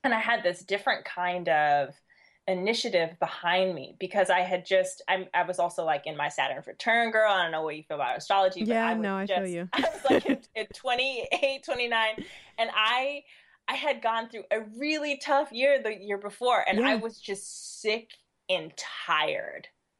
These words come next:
Speaker 1: of my habits. I was
Speaker 2: Yeah.
Speaker 1: sick and tired of them.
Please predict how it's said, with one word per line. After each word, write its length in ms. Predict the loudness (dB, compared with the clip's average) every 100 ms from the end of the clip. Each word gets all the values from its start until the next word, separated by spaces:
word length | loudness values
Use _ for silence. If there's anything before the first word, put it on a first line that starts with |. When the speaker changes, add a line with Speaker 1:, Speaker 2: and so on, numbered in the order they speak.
| _
Speaker 1:
of 160 | -2 0
my 200 | -2 -2
habits. 580 | -2 -2 -6 -14 -16 0
I 80 | 0
was 160 | 0 -4
Speaker 2:
Yeah. 260 | -2 -4
Speaker 1:
sick 120 | -2
and 120 | -4 -2
tired 380 | 0 2 0
of 100 | -4
them. 200 | -6 -6